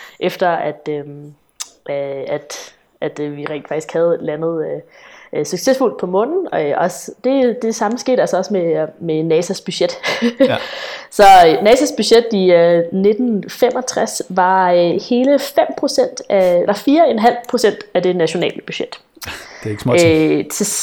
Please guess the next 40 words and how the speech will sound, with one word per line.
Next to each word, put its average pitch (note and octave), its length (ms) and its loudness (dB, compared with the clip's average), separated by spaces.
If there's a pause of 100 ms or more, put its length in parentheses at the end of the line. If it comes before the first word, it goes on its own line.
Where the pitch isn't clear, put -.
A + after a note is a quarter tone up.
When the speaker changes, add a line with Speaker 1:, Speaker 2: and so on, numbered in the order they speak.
(220)
Speaker 1:
til A#3+ 120 4
sammenligning, A#3+ 640 4
så A#3 200 6
jeg A#3 180 2
tjekkede, C4 380 4
at F#3+ 80 4
i - 100 2
Danmark, C#4+ 360 2
der B3+ 60 4
bruger A#3 280 2
vi A3+ 160 0
femten D4 420 0
procent C4 360 2
på D#3 460 0
sundhedsvæsenet C4 720 0 (340)
og G3+ 80 -2
seks C#4+ 300 0
procent A#3 320 -2
på - 80 -4 (120)
S - 100 -6
U. D#3 60 -4 (840)
Så, G3 220 2
<laughs> D3 140 4
ja. - 20 6 (920)
så, A#3+ 280 6
så C4+ 100 6
det C#4 100 2
svarer C#4+ 400 4
cirka C4+ 300 4
til A#3 200 0
i A3 40 0
sted-, A3 320 0
øh, D#3+ 460 -4 (140)
i - 40 -18
stedet G3 260 -4
for, - 80 -6
altså F3+ 260 -4
sådan, F#3+ 280 -8 (260)
om G3+ 100 -2
man, G3+ 220 0